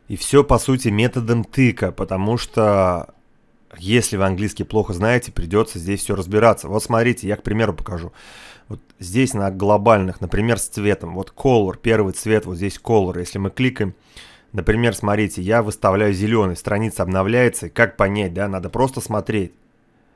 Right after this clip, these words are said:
То есть сейчас выбран не зеленый у меня, вот этот ползунок я удвигаю в самый верх, чтобы вы прямо увидели, чтобы вот здесь был зеленый.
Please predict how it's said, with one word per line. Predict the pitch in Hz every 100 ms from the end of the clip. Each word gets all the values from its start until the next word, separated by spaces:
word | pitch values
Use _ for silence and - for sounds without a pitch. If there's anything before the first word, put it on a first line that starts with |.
| _ _ _ _ _
То | -
есть | 92
сейчас | - - 120 110
выбран | 113 101
не | 95
зеленый | 90 107 123 135 107
у |
меня, | 95 95 90
вот | 90
этот | 107 90
ползунок | - 92 107 98 - _
я | 98 95
удвигаю | 92 90 98 104 92
в |
самый | - 95 95
верх, | 104 143 147 - _ _ _ _ _ _ -
чтобы | - 107 92
вы | 104
прямо | 104 101 101
увидели, | 117 110 95
чтобы | - 92
вот | 95
здесь | 92 107
был | 95 95
зеленый. | 101 104 95 82